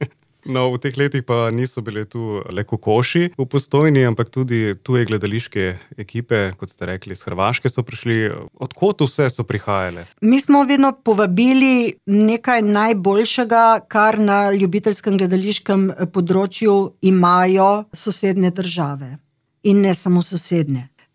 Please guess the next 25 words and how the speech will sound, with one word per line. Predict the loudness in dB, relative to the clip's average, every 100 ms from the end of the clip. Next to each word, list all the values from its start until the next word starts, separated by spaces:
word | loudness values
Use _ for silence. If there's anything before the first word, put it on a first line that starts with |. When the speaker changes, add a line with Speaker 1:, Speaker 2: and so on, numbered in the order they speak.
| -6
Speaker 2:
Tako | -4 -2 0
so | 0
pri | 0 0
nas | 4 4 2 2
gostovali | -2 0 -2 2 4 4 4 2 2 2
gostje | 0 0 2 0
iz | 0
Bosne | -2 -2 0 0
in | 0
Hercegovine. | 0 -2 -4 -2 0 2 2 2 0 -2
To | -2 0
je | 2
bila | 2 0
priložnost, | 0 0 0 0 0 0 -2 -6 _
da | -2 -2
se | -4 -2 -2
po | -2 2 4 4 2 0
minuli | 4 4 4 4 4 2
vojni | 4 4 4 4 2 0
prvikrat | 0 0 0 0 -2 0
v | -2
skupnem | 0 -2 2 2
gledališkem | 2 0 0 -2 -2 -2 0
ustvarjanju | -2 -4 0 2 4 2 2 0 -2
združili | -2 0 0 0 2 2 2 2